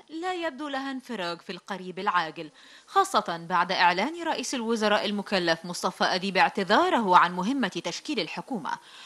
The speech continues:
وقال مصطفى أديب عقب لقاء عقده مع الرئيس ميشيل عون إن الاعتذار عن تشكيل الحكومة جاء في ضوء تراجع عدد من القوى السياسية اللبنانية عن تعهداتها السابقة له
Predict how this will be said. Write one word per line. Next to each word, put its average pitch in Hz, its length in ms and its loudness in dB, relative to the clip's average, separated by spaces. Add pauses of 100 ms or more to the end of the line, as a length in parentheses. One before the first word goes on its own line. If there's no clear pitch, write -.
(420)
وقال 196 420 4
مصطفى 208 380 0
أديب 202 460 2
عقب 277 340 6
لقاء 269 640 -2
عقده 226 600 2
مع 180 200 8
الرئيس 185 400 0
ميشيل 294 340 -4
عون 156 300 2
إن 175 180 -6
الاعتذار 185 600 0
عن 220 240 4
تشكيل 202 360 -2
الحكومة 180 680 0 (420)
جاء 277 340 6
في 262 220 -2
ضوء 220 320 2
تراجع 202 760 4
عدد 262 320 2
من 196 240 0
القوى 214 340 0
السياسية 208 600 -2
اللبنانية 196 680 0 (280)
عن 156 160 -4
تعهداتها 170 760 0
السابقة 302 580 0
له 220 340 -2